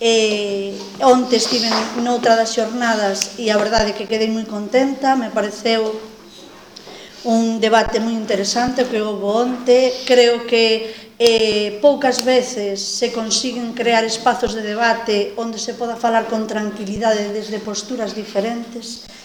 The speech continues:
Eso foi importantísimo para min onte e, bueno, vos lo agradezo moito, non? Por, por esa experiencia de onte e, e, bueno, por poder estar aquí hoxe. E de encima, rodeada de pinturas de María Manuela,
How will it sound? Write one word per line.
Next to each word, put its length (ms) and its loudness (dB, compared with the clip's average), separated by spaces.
Eso 160 2
foi 240 4
importantísimo 880 -4
para 160 0
min 160 -4
onte 480 0
e, 160 -4
bueno, 320 0
vos 240 -4
lo 80 2
agradezo 400 -6
moito, 400 -12
non? 180 -10
Por, 160 -12
por 240 -2
esa 160 -4
experiencia 640 -2
de 80 4
onte 560 2
e, 480 -6
e, 80 -6
bueno, 240 2
por 80 -8
poder 240 0
estar 240 4
aquí 240 2
hoxe. 240 0
E 160 -4
de 240 4
encima, 320 2
rodeada 480 4
de 80 6
pinturas 480 0
de 40 0
María 280 4
Manuela, 560 4